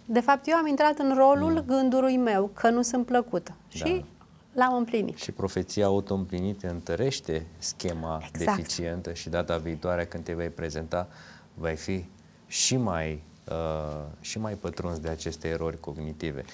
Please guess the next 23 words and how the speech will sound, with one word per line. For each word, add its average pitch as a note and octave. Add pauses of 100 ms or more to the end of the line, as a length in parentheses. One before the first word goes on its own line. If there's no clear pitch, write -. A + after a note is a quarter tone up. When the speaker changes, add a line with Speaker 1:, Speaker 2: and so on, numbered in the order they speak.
(220)
Speaker 2:
Pentru F#2
că E2+
tigru G2
se G#2
face F#2
tot E2+
mai E2
mare F2
și E2+ (360)
Speaker 1:
Da, A3+
l-am F#3+
Speaker 2:
odată -
hrănit, F2+ (340)
odată -
Speaker 1:
Exact. G#3
Speaker 2:
hrănit, F2+
uh, D#2+
el E2+
cere F2
mai, E2+
mai F2+
multă F#2
anxietate. D2